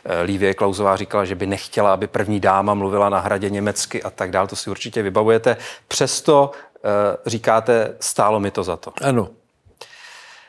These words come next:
Speaker 1: Ten výsledek volby, který vy sám jste předurčil, že, eh, vítězství Miloše Zemana bylo jasné,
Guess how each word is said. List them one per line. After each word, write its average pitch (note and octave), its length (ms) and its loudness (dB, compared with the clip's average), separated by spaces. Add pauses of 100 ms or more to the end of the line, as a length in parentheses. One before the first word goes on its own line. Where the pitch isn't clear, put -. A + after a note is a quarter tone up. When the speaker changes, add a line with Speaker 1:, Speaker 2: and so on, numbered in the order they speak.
(240)
Speaker 1:
Ten B2+ 140 0
výsledek C#3+ 420 2
volby, A2 480 4
který A2+ 380 0
vy A2+ 120 -2
sám A2 280 2
jste - 160 0
předurčil, A2 800 2
že, G#2 160 0
eh, F#2+ 800 4
vítězství G#2 460 -2
Miloše A2 320 2
Zemana A2 320 2
bylo A2+ 180 6
jasné, A2+ 560 2